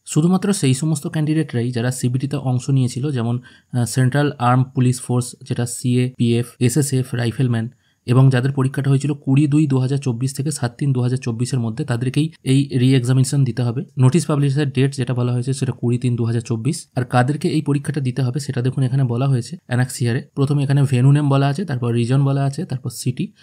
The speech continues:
এবং তারপর ডেট, মানে কবে পরীক্ষাটা অনুষ্ঠিত হয়েছিল, কোন শিফটে হয়েছিল, কতজন ক্যান্ডিডেটের হয়েছিল, এই সমস্ত ক্যান্ডিডেটদের কিন্তু রি-এক্সামিনেশন নেওয়া হবে। এবার এখনও পর্যন্ত এটাই লেটেস্ট আপডেট আছে। তবে, আহ, যেহেতু আমি বাংলায় কথা বলি আর আমার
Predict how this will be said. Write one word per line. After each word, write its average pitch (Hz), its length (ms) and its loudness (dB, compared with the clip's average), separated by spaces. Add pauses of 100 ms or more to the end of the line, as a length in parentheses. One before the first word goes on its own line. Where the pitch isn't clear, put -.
(260)
এবং 117 220 -2
তারপর 113 280 -2
ডেট, 113 360 -2
মানে 123 200 0
কবে 131 160 2
পরীক্ষাটা 131 360 -2
অনুষ্ঠিত 127 360 0
হয়েছিল, 123 320 -2
কোন 135 220 0
শিফটে 135 280 -6
হয়েছিল, 123 300 -2
কতজন 123 360 0
ক্যান্ডিডেটের 123 420 -2
হয়েছিল, 117 300 -4 (440)
এই 147 140 2
সমস্ত 160 320 -2
ক্যান্ডিডেটদের 135 600 0
কিন্তু 127 340 -4 (240)
রি-এক্সামিনেশন 127 680 0
নেওয়া 131 160 2
হবে। 107 200 -6 (420)
এবার 117 480 0
এখনও 151 280 2
পর্যন্ত 160 340 0 (100)
এটাই 147 260 0
লেটেস্ট 139 360 -2
আপডেট 120 260 -2
আছে। - 220 -8 (200)
তবে, 127 220 0 (380)
আহ, 117 220 -2
যেহেতু 139 300 2
আমি 143 120 2
বাংলায় 123 340 2
কথা 143 160 -2
বলি 135 240 -4
আর 120 200 0
আমার 123 320 0